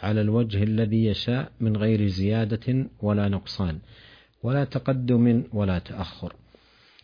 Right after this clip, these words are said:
وحكمه سبحانه نافذ في السماوات وأقطارها وفي الأرض وما عليها وما تحتها وفي البحار والجو وفي سائر أجزاء العالم وذراته،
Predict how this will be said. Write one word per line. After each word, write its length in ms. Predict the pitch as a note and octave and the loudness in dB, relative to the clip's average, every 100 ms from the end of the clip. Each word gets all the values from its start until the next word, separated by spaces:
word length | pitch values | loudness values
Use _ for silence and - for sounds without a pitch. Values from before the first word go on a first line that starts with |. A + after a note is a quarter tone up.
| _ | _
وحكمه 600 | A#2 - C3+ - C#3 B2+ | -6 0 0 4 4 6
سبحانه 640 | B2 - A2 - C3 C#3 C3 - - | 4 -2 -4 -4 -2 -2 -6 -8 -2
نافذ 580 | A#2 B2+ B2+ C3 A#2 A2 | 2 2 2 0 0 0
في 100 | B2 | -2
السماوات 800 | - - A#2 A#2+ A#2 C3 C3 C#3 | -6 -4 -2 0 0 -2 -4 -2
وأقطارها 920 | A#2+ G#2 G#2+ - G#2+ F#2+ E2+ D#2+ E2 - - - - _ _ _ | -2 -2 -6 -6 -2 -2 -2 -4 -8 -16 -20 -20 -20 _ _ _
وفي 220 | A2+ - | -2 2
الأرض 340 | B2+ D3+ C3 A#2+ | 0 2 -2 2
وما 380 | A#2+ A#2 A2+ F#2+ | 4 4 2 0
عليها 540 | G2 G#2 F#2 D#2+ D#2+ - - | 0 0 0 -4 -8 -16 -4
وما 220 | A2 A2+ | 2 2
تحتها 640 | G#2 A2 - - F2 E2+ D#2 - | 2 -2 -6 -8 -6 -6 -8 -8
وفي 200 | F#2+ - | -6 -2
البحار 760 | G2+ G2 G2+ G#2+ G#2+ G2 E2+ - | -2 -2 -2 -2 -2 -2 -4 -4
والجو 720 | F#2+ G#2 G2 F#2 A2+ A2 G#2 F#2+ E2+ | -2 0 2 2 2 2 0 -2 -2
وفي 360 | G2+ G2+ A#2+ G2+ | -4 -2 0 0
سائر 800 | - B2 A#2+ - G#2+ G2 G2 A2+ | -2 -4 -4 -4 -2 -2 -2 -4
أجزاء 500 | F2+ F#2+ A#2 A2+ A#2 | -4 -2 -2 0 -2
العالم 800 | F#2+ F2+ A#2+ B2 A#2+ G#2 G2 | -2 -2 -2 0 0 0 0
وذراته، 640 | G#2 B2+ A#2 G2+ E2+ D#2+ | 0 0 0 -2 -4 -4